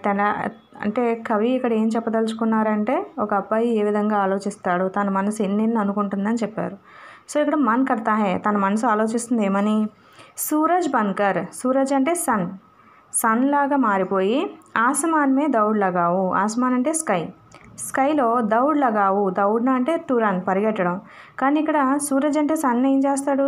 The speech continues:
స్కైలో అటు ఇటు తిరుగుతూ ఉంటాడు, అంటే east to west అలా అనమాట. అలాగే ఈ అబ్బాయి కూడా సూరజ్ అంటే సన్ లాగా మారిపోయి నేను కూడా ఆసమాన్ మే దౌడ్ లగావు, స్కైలో తిరగాలనుకుంటున్నాను అని అన్నాడు.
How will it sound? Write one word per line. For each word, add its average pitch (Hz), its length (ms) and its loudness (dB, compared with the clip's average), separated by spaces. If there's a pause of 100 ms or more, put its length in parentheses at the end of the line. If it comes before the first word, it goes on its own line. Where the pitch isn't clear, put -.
స్కైలో 262 400 0
అటు 226 220 0
ఇటు 240 220 -2
తిరుగుతూ 208 380 0
ఉంటాడు, 180 320 0 (420)
అంటే 226 120 0 (120)
east 226 240 -2
to 294 120 2
west 220 300 0 (240)
అలా 208 180 2
అనమాట. 175 320 0 (600)
అలాగే 294 360 2 (240)
ఈ - 20 0 (120)
అబ్బాయి 214 320 0
కూడా 254 180 2 (260)
సూరజ్ 226 420 2
అంటే 226 200 0 (100)
సన్ 214 280 0
లాగా 214 200 2
మారిపోయి 190 420 0 (160)
నేను 226 300 0
కూడా 240 140 2 (180)
ఆసమాన్ 285 480 0
మే 320 80 0 (120)
దౌడ్ 220 260 2
లగావు, 180 420 2 (840)
స్కైలో 262 460 2 (120)
తిరగాలనుకుంటున్నాను 196 1120 0 (280)
అని 254 180 0
అన్నాడు. 170 300 -2